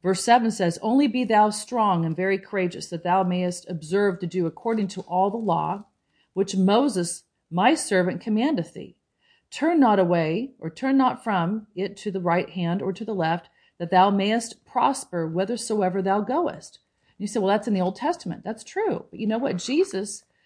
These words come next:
is the embodiment of both the old and the new. We have a better covenant established upon better promises, but he, he's the embodiment of it. So the Old Testament is not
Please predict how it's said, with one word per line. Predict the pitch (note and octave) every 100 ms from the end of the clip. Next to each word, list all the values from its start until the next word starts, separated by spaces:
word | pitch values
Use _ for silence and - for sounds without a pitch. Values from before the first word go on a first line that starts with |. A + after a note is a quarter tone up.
| _
is | - F3+
the | G3+
embodiment | E3+ D3 E3+ C4+ B3+ E3+ D3+ F#3+ - -
of | G3 F3
both | G3+ D#4 F4
the | F#3+
old | - F3 F3
and | G#3 C#4 E4
the |
new. | E3+ - - - _ _ _ _ F3
We |
have | C#4+ B3
a |
better | D#3+ G3 G3
covenant | F#3 A#3 A#3 A3+ D#3
established | E3+ - F#3+ F3+ F3+
upon | F3 F#3 E3
better | F3 E3+
promises, | E3 - C#4+ E4 - E3
but | E3 D#3
he, | E3+ C#4+ A#3 -
he's | A3+ A#3+
the | A3+
embodiment | E3+ D#3+ A3 C#4+ F3 D3+ D#3
of | D3
it. | -
So | - F3+
the | E3 -
Old | G3+ C4 G#3
Testament | G3+ F3 F3+ E3 -
is | E3
not | F3 E3 D#3